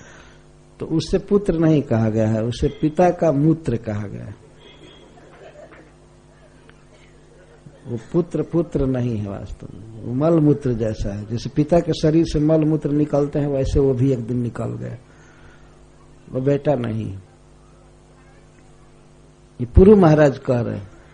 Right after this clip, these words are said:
और कहे कि "मुझे बहुत इस बात से शर्म आ रही है कि आपको कहना पड़ा। ये देह तो आपका दिया हुआ है,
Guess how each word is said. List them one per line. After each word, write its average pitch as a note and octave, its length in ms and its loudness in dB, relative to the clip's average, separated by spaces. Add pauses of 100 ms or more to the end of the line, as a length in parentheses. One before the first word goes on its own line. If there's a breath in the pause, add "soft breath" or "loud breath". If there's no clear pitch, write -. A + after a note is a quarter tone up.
(760 soft breath)
और B2 160 -4
कहे E3 260 4
कि E3+ 100 0
"मुझे E3 220 6
बहुत E3+ 420 6
इस D#3 380 6
बात D#3 180 6
से - 200 -6
शर्म D#3 380 4
आ C#3+ 60 4
रही C#3 180 4
है C#3+ 60 4
कि C#3 120 0
आपको C3 280 0
कहना C3+ 360 2
पड़ा। A#2+ 340 -6 (160)
ये F#3 140 2
देह D#3+ 400 4
तो D#3 160 -2
आपका D3 400 2
दिया C#3+ 340 0
हुआ B2 220 -2
है, A#2 300 -4